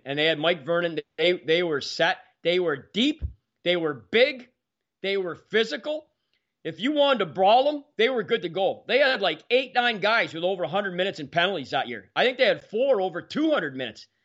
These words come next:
including Tim Hunter and, and, uh, you know, even Roberts himself, Joel Otto, go down the line. Like, they played any way you wanted. They had the scoring, they had the defense, they had the goaltending, they had the size.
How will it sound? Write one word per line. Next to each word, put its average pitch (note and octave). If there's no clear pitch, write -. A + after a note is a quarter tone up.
including G3+
Tim F#3+
Hunter F3+
and, D#3
and, D#3
uh, C#3
you F3+
know, C#3+
even F#3+
Roberts F#3
himself, F#3+
Joel F#3
Otto, F3
go C3
down F3+
the C#3+
line. D3+
Like, E3
they A3
played G#3+
any A3
way F3+
you D#3+
wanted. C3
They D#3+
had D#3+
the C#3+
scoring, A#3
they D3
had C#3+
the B2+
defense, F#3+
they C#3+
had C#3
the B2+
goaltending, E3+
they B2+
had C3
the A#2+
size. C3+